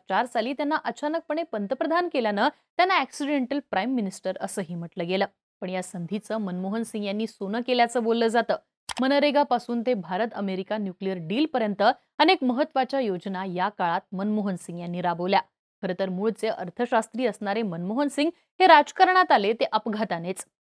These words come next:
भारताचे माजी पंतप्रधान पी व्ही नरसिंह राव यांनी त्यांना एकोणीसशे एक्क्याण्णव साली आपल्या मंत्रिमंडळात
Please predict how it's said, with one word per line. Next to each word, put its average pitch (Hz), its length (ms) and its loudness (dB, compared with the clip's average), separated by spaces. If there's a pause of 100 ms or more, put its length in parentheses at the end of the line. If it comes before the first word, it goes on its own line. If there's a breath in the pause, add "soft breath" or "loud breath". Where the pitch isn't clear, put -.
(120)
भारताचे 185 460 -2
माजी 170 320 -6
पंतप्रधान 196 600 -6 (100)
पी 190 100 -2
व्ही 220 140 0
नरसिंह 254 440 -2
राव 220 180 4 (280 soft breath)
यांनी 302 260 6
त्यांना 302 300 2
एकोणीसशे 233 500 -2
एक्क्याण्णव 262 560 -2
साली 196 300 -4
आपल्या 208 240 -4
मंत्रिमंडळात 208 680 4